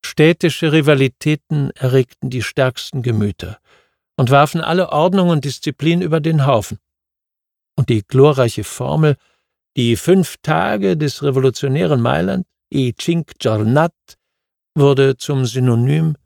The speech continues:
für kleingeistigen Lokalstolz. Dandolos Darstellung ist durchaus parteiisch.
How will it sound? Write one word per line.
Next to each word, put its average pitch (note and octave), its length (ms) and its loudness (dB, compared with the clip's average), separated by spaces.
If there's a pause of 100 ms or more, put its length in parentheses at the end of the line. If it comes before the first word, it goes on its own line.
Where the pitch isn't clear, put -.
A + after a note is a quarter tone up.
(160)
für - 220 -6
kleingeistigen A2+ 960 -2
Lokalstolz. - 880 -8 (1400)
Dandolos C3+ 520 4
Darstellung A#2+ 600 -2
ist A#2+ 220 -10
durchaus A2 400 -4
parteiisch. G#2 680 -4